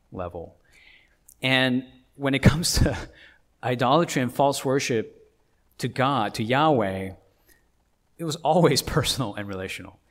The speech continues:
Um, so if you take a look at verse two,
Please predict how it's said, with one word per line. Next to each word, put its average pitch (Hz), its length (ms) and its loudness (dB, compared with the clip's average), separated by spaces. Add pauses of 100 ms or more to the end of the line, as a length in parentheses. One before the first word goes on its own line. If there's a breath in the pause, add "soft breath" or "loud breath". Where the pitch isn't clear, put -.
(880 soft breath)
Um, 113 340 0
so 131 260 2 (260)
if 120 100 -8
you 139 60 -2
take 170 160 4
a 165 40 10
look 151 120 6
at 135 60 6
verse 120 200 0
two, 123 440 2